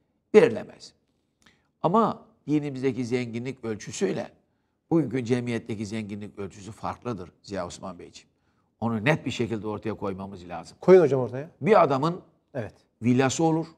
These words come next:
Speaker 1: lüks arabaları olur ama külliyetli miktarda borcu olur. Bu adam dinen fakirdir.
Speaker 2: Evet.
Speaker 1: Ama bir adam kirada oturur,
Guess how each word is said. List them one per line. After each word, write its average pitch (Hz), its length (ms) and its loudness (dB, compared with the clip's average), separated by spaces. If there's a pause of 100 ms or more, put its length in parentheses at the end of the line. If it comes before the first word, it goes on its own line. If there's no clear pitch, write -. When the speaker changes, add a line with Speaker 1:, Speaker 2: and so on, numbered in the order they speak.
(880)
Speaker 1:
lüks 160 240 6
arabaları 123 460 2
olur 160 280 0 (1120)
ama 156 420 2 (960)
külliyetli 156 520 4
miktarda 151 540 2
borcu 123 320 4
olur. 92 180 -12 (680)
Bu 156 60 -4
adam 135 280 2
dinen 123 260 -4
fakirdir. 104 460 -12 (840)
Speaker 2:
Evet. 104 320 -8
Speaker 1:
Ama 165 260 2
bir 226 160 6
adam 151 220 4 (800)
kirada 147 360 6
oturur, 190 480 0